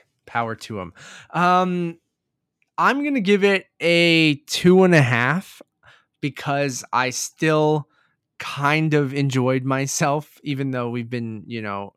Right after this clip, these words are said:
uh, very negative on the movie overall. But, like, I, I do feel like,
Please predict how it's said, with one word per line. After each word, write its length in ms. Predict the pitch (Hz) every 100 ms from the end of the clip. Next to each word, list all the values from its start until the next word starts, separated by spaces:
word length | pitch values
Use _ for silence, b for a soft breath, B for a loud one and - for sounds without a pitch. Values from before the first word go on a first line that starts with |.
| _
uh, 120 | 98
very 300 | 113 117 113
negative 520 | 110 107 107 113 107
on 140 | 101 101
the 60 |
movie 380 | 98 107 104 104
overall. 520 | 98 92 92 101 92
But, 240 | 87 92 -
like, 160 | 104 107
I, 160 | 113 -
I 120 | 117
do 260 | 110 123 120
feel 180 | 127 120
like, 160 | 117